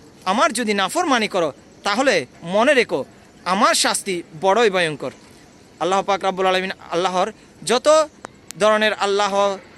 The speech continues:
রাজি হয়, খুশি হয়, এই আমলগুলো করার জন্য আল্লাহ পাক আমাদেরকে তৌফিক দান করুন। আল্লাহ নারাজ হয়, আল্লাহ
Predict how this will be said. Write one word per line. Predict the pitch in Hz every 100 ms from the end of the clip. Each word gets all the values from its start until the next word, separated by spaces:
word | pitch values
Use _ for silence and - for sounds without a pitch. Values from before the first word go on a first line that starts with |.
| - -
রাজি | 160 208 202
হয়, | 233 220
খুশি | 240 226
হয়, | 226
এই | 214
আমলগুলো | 208 202 311 262 233
করার | 220 214
জন্য | 208 202
আল্লাহ | 202
পাক | 196 196
আমাদেরকে | 196 202 196 202
তৌফিক | 208 190 196 202
দান | 208 208
করুন। | 220 254 262 - -
আল্লাহ | 190 240 330 302 254 202 - -
নারাজ | 160 180 208 311 -
হয়, | 196
আল্লাহ | 185 190 202 196 202